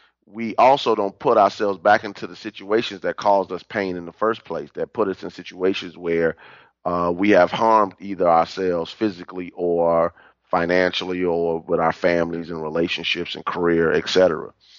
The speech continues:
So as we practice forgiveness, we need to make sure that we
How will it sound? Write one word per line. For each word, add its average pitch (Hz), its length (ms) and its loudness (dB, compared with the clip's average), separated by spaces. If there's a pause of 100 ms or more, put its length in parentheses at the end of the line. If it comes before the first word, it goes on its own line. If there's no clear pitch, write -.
(180)
So 85 380 0 (260)
as 85 180 0
we 101 100 -4
practice 127 420 2
forgiveness, 90 600 -4
we 95 80 -14
need 95 160 -8
to 92 80 -6
make 87 220 -4
sure 90 440 -2 (280)
that 80 180 -2
we 87 500 -4